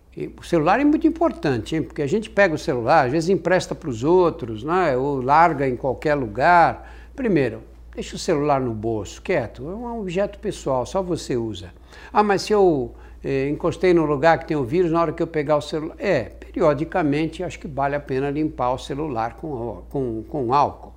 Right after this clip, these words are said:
Os objetos, também, mesma coisa.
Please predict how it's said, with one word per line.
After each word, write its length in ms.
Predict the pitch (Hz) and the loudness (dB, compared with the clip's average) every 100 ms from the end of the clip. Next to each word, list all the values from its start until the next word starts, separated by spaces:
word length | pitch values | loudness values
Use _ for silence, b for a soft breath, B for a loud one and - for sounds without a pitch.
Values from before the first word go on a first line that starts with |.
| B B B B B | B B B B B
Os 160 | 214 | 2
objetos, 840 | 226 202 175 160 190 156 - - - | 4 6 4 8 8 6 0 -14 -10
também, 500 | - 233 143 143 120 107 | -2 0 2 2 0 -4
mesma 340 | 143 147 180 | -6 -6 -8
coisa. 540 | - 147 127 87 - | -6 -4 -4 -6 -16